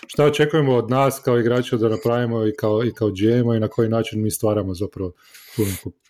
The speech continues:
priču, odnosno događaje, ne, koji, e, koji, koji, ovaj, koji se događaju. I tu je ono, tu kad se to ne izdefinira previše, onda, e,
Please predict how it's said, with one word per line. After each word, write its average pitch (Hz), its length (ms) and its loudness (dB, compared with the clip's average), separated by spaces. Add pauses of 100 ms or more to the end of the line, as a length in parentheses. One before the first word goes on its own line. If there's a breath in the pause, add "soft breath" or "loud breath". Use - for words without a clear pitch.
(120)
priču, 104 380 -2
odnosno 90 300 -6
događaje, 92 640 -4
ne, 98 280 -6
koji, 92 280 -6 (600 loud breath)
e, 113 40 0 (720)
koji, 98 320 -4 (180)
koji, 98 400 -2
ovaj, 92 380 -6 (400)
koji 92 200 -10
se - 160 -12
događaju. 110 420 -8
I - 180 -4
tu 214 140 0
je 254 180 2
ono, 185 260 2 (840 loud breath)
tu 220 200 2
kad 156 200 -2
se 151 260 0
to 165 260 2
ne 151 180 2
izdefinira 151 440 0 (260)
previše, 220 600 2
onda, 180 640 0 (720 soft breath)
e, 165 60 2